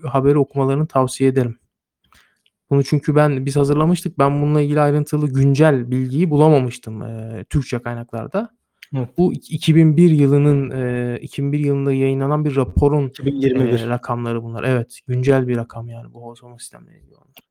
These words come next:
Speaker 2: Aynen öyle. Ya bu, bunun şey yapıldığı rapor ciddi bir kurumun raporu. O yüzden yani senin dediğin gibi Türkçe'de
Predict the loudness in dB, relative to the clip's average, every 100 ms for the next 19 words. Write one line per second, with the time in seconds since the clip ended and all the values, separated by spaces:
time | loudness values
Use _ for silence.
0 | -6 -4 -2 -4 -2 -2 0 0 -2 -4
1 | _ _ -12 -8 -4 -2 -2 0 0 0
2 | -2 -4 -2 -2 -2 -4 -4 -20 -20 _
3 | _ _ _ _ -12 -2 0 0 2 4
4 | 4 2 0 -4 -6 -6 -6 _ _ -14
5 | -6 -4 -4 -4 -6 -6 _ _ _ _
6 | _ _ _ _ -20 -12 -4 -2 0 0
7 | -2 -4 -10 -18 _ -4 -2 -2 -4